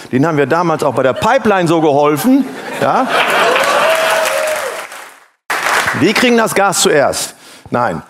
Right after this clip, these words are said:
die werden uns das abdrehen. Und zwar Stantepede. Alles schon passiert, beim Öl hatten wir das mal.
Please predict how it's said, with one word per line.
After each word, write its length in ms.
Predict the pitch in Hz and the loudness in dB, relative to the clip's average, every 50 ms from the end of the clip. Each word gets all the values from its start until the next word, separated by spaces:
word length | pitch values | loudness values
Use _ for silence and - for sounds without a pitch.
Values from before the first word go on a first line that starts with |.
| - - - | -20 -16 -6
die 100 | 110 107 | -2 0
werden 180 | 131 139 143 147 | 2 2 2 0
uns 120 | 143 - | 0 0
das 120 | 147 135 | 0 0
abdrehen. 500 | - 151 - - - 113 104 95 80 69 | 0 -2 -2 -2 -4 -2 -2 -2 -2 -4
Und 240 | 65 - _ _ _ | -8 -14 _ _ _
zwar 340 | - 131 123 120 117 113 - - | -2 0 0 0 0 -4 -8 -14
Stantepede. 760 | - - - 165 180 175 165 - - 143 139 135 110 87 - - - | -16 -4 -2 -2 0 0 -2 -2 0 2 2 2 2 0 -2 -4 -6
Alles 180 | 175 196 208 - | -2 -2 0 0
schon 140 | - 180 | 0 -2
passiert, 420 | - 156 120 - - 156 175 180 170 | -2 -2 -4 -2 0 0 0 0 0
beim 160 | 135 131 127 | -2 -2 2
Öl 220 | 143 165 185 180 156 | 2 4 4 4 2
hatten 160 | 151 - 123 | 0 0 0
wir 80 | 117 101 | 0 0
das 160 | 101 98 - | 0 -2 -2
mal. 260 | 101 80 73 73 - | -4 -6 -6 -8 -14